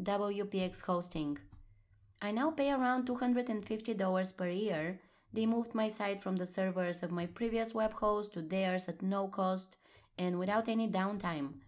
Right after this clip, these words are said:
The support is the friendliest and most reliable team I've ever worked with, and their professional services are created for WordPress bloggers who want optimized hosting.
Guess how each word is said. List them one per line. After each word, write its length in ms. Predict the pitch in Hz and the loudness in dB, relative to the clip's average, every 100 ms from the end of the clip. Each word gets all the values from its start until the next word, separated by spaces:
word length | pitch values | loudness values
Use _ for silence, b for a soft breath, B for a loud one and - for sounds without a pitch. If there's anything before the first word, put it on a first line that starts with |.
| B - - - | B -20 -20 -8
The 140 | 220 233 | -2 0
support 380 | 233 247 254 269 | 0 2 2 2
is 120 | 247 | 0
the 80 | 233 | -2
friendliest 720 | 233 226 240 220 165 160 - | 0 2 4 2 0 -2 -4
and 120 | 196 | -4
most 340 | 208 220 240 240 | 0 0 0 0
reliable 520 | 226 214 220 214 214 | 2 4 4 2 0
team 360 | 214 226 220 | 0 0 2
I've 160 | 185 170 | 2 2
ever 200 | 196 202 | 0 0
worked 400 | 190 185 202 - | 0 0 -2 -2
with, 300 | - 294 - b b b b - | -2 -2 -8 b b b b -4
and 140 | 170 | 0
their 140 | 170 | 0
professional 560 | 165 202 208 214 - 220 | -2 -4 -2 -2 0 0
services 680 | 214 214 208 214 208 208 - B B - | 0 0 0 -2 -2 -4 -6 B B -8
are 60 | |
created 360 | 185 - 226 285 | -6 0 0 0
for 220 | 262 214 | 0 0
WordPress 480 | 202 220 214 226 220 | 2 0 -2 -4 -2
bloggers 460 | 214 208 208 208 - | 0 0 0 -4 -4
who 100 | 180 | -2
want 380 | 160 180 190 - | 0 0 0 -2
optimized 580 | 175 - 180 170 170 - | -6 -4 -2 -2 -4 -6
hosting. 560 | 165 160 - 147 139 | -4 -2 -2 -6 -8